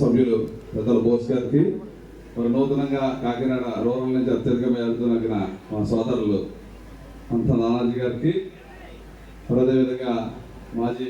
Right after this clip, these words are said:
ఎంపీ మనోహర్ గారికి, మరి వేదిక పైన ఉన్న పెద్దలందరికీ కూడా పేరు పేరున హృదయపూర్వక నమస్కారాలు తెలియజేసుకుంటూ, మరి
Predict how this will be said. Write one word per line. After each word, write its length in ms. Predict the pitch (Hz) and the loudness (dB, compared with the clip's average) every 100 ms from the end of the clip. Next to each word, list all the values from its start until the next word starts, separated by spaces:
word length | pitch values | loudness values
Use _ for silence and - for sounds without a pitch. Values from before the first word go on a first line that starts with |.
| 120 117 | -4 -2
ఎంపీ 220 | 117 120 104 101 - | 0 4 2 2 -4
మనోహర్ 360 | 110 117 117 113 | -2 4 4 4
గారికి, 340 | 110 104 135 170 185 - - - 120 | 0 -6 -8 -8 -8 -10 -16 -14 -2
మరి 120 | 117 | 2
వేదిక 260 | 127 135 131 | 4 4 0
పైన 140 | 131 123 | -2 -2
ఉన్న 100 | 123 117 | -2 2
పెద్దలందరికీ 520 | 117 127 127 123 120 120 | 2 2 0 0 2 2
కూడా 120 | 117 | 4
పేరు 180 | 120 117 117 | 4 2 2
పేరున 240 | 120 117 117 | 0 0 0
హృదయపూర్వక 400 | 117 117 117 117 | 2 2 2 0
నమస్కారాలు 440 | 117 - 110 110 113 | -4 -4 -4 -2 2
తెలియజేసుకుంటూ, 480 | 113 107 117 117 107 - - - - - - - - - - | 4 4 0 0 0 0 -6 -12 -16 -14 -14 -14 -14 -16 -14
మరి 140 | 113 | -8